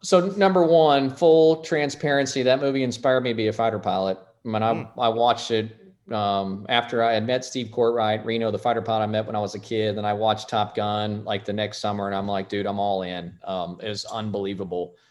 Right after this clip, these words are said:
Speaker 1: Um, the most unrealistic part, there's a lot of them that are unrealistic,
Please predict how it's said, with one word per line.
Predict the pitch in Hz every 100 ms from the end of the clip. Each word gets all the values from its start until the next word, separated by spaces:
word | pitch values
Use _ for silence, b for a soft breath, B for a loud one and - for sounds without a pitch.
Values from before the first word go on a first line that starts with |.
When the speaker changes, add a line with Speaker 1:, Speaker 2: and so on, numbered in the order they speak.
| b b _
Speaker 1:
Um, | 107 107 107 110 - _
the | 123
most | 127 135 156 180 175 - -
unrealistic | 139 135 127 123 117 117 - 113 -
part, | - 110 110 110 _ _ _ _ _ _ _ _
there's | 226 247
a |
lot | 165 123 120 131
of |
them | 139 156 139
that |
are | 127 123
unrealistic, | 127 123 117 113 - - -